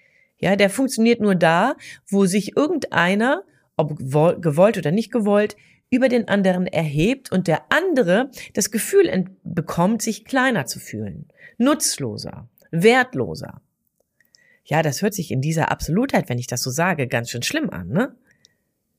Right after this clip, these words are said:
Denn wer von uns möchte denn gerne, dass das Gegenüber sich wertlos oder nutzlos fühlt?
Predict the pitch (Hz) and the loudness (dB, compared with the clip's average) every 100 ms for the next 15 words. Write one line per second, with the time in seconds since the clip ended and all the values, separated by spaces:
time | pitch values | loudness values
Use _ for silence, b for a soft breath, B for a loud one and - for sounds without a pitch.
0 | _ _ _ 127 135 123 - B B - | _ _ _ -2 -2 -4 -8 B B 2
1 | 175 220 208 165 156 - 220 190 233 - | 6 6 4 2 2 4 4 6 4 2
2 | 214 262 - 185 165 170 202 262 226 208 | 2 2 0 0 2 2 2 4 4 2
3 | - B - 214 202 - 202 196 262 240 | -2 B -2 0 0 2 2 2 0 0
4 | 165 156 202 277 - 156 139 139 190 294 | 0 2 4 2 0 -2 0 2 2 0
5 | - 240 123 - - 101 - - | 0 -2 -2 -6 -8 -8 -10 -14